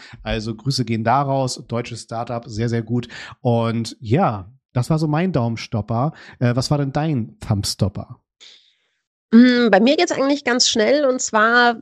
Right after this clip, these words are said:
Speaker 2: äh, geht's ums Facebook-Targeting. Facebook will, ich würd mal sagen, politisch,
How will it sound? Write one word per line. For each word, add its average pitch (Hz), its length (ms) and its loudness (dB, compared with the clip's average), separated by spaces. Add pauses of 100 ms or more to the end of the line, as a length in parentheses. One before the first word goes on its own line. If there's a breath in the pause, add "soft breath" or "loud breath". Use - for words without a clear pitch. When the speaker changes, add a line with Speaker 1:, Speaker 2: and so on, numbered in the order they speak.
Speaker 2:
äh, - 140 -4
geht's 233 300 -2
ums 240 160 2
Facebook-Targeting. 202 920 0 (340 loud breath)
Facebook 247 520 2
will, 247 180 6
ich 202 120 2
würd 240 100 -2
mal 214 140 0
sagen, 202 320 2
politisch, 269 480 0